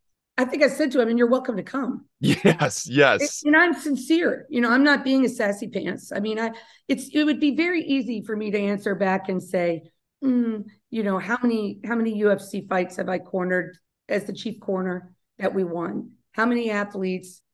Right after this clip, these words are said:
Speaker 1: are recorded saying that I made significant difference?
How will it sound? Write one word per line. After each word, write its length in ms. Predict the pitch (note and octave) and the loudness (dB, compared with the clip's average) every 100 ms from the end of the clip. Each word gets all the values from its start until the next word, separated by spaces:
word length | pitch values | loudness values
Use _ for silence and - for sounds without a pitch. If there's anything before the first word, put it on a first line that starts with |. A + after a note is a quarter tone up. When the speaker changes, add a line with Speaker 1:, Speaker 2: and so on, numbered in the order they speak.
| - | -4
Speaker 1:
are 120 | F#3+ | -2
recorded 600 | F#3 F3+ F#3+ F3 F3+ F3+ | -2 -2 -2 0 -2 -2
saying 360 | - F#3+ F3 E3+ | -4 -2 0 0
that 100 | F3 | -2
I 40 | |
made 200 | F3 D#3+ | -2 -4
significant 480 | - F3+ F3+ F3+ F3 | -4 -6 -4 -6 -4
difference? 460 | F#3 F3+ - G3+ | -6 -6 -10 -10